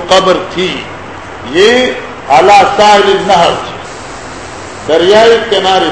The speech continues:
پر۔ اب جب پانی آتا تھا اس کا کچھ حصہ وہ لے جاتا تھا، تو اس کے بعد لوگوں نے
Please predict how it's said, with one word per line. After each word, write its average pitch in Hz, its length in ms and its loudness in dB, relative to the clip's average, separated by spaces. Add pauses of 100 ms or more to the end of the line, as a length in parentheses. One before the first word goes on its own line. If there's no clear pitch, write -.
پر۔ 131 100 -4 (1400)
اب - 260 2
جب 233 100 4 (140)
پانی 226 380 2
آتا 180 420 2
تھا 175 240 2 (580)
اس 190 120 0 (140)
کا 196 100 0 (100)
کچھ 208 220 -2
حصہ 202 420 0 (680)
وہ 160 120 -2
لے 202 220 4
جاتا 139 340 -2
تھا، - 180 -10 (840)
تو - 160 -2
اس 262 60 0 (120)
کے 220 100 4
بعد 214 280 4 (140)
لوگوں 202 320 2
نے 220 120 0